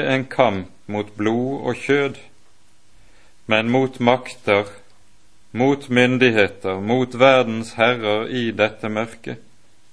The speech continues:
mot ondskapens ånde her i himmelrommet. Ta derfor Guds fulle rustning på, så dere kan gjøre motstand på den onde dag,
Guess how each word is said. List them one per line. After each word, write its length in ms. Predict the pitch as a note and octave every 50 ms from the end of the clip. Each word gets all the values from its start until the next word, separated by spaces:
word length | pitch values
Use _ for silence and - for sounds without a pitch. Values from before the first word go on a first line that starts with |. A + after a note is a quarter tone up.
| - - - - - - - - - - - - - - -
mot 440 | A2 A2+ A#2+ C3+ C#3+ D3 D3 - -
ondskapens 1080 | - C#3+ D3 C#3+ C3+ B2 - - - A#2+ A2+ A2 A2 A2 - A2+ G#2+ A2 A2+ A2+ - -
ånde 420 | A#2 A#2 A#2 B2 B2+ A#2 B2 A2
her 320 | G2+ F#2+ F#2+ F#2+ F#2+ F#2+ G2 - - - - - B3+
i 160 | A#2 G#2 F#2+
himmelrommet. 720 | F#2 F#2 F#2+ G2 G2+ G2+ F#2+ F2+ E2+ E2+ E2 D#2 D#2+ E2+ - - - - - - - - - - - - - - - - - - - - - - - - - - - - - - - - - - - - - - - - - -
Ta 240 | - C3 C3 C3+ B2+
derfor 480 | B2 C3 C3 B2+ - - A#2+ A#2 A#2 A2+ G#2+
Guds 400 | A2 B2 C3+ C#3+ C#3+ C#3+ - -
fulle 480 | - - - C3 C3+ C3+ C3 B2+ A#2+ A#2+ A#2 A#2+
rustning 520 | A#2+ - - - A2+ G#2+ G#2+ G#2+ G#2+ G2+
på, 300 | - - F#2 E2+ D#2+ D#2 D2+ - - - - - - - - - - - - - - - - - - - - - -
så 220 | - - A#2 G#2+ A2
dere 240 | A#2 A#2+ A#2+ B2 A#2+ B2
kan 300 | - C#3 C3+ C3 B2+ A#2
gjøre 240 | A2+ A2+ A#2 A#2+ A#2+ A#2
motstand 800 | A2+ A2 A#2 B2 B2 - - - - G2 G2 G2 G2 G2+ G2+ G2+ G2+ -
på 160 | - - A2 G#2
den 200 | G#2 G#2+ G#2+ A#2
onde 320 | A2+ A2 A#2 A#2 A#2 A2 G#2
dag, 380 | F#2 G2 - F2+ F#2+ G#2+ A#2